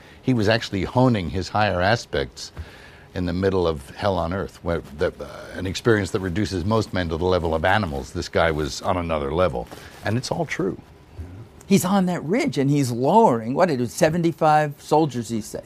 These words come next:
Speaker 1: He got seventy-five guys off by himself, single-handedly, lowering them down like a, you know, big escarpment on a ropes.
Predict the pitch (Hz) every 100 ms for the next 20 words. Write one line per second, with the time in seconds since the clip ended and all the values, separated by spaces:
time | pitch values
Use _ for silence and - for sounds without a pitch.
0 | - - 135 147 - 160 156 131 123 120
1 | 92 104 101 92 78 - 76 107 113 113
2 | - 110 78 62 - - - - - 135
3 | 135 95 101 98 76 73 73 - - 95
4 | 107 127 113 92 82 90 87 78 76 69
5 | - - 92 76 69 69 101 78 - -
6 | 90 90 67 - - - 85 80 73 90
7 | 73 - -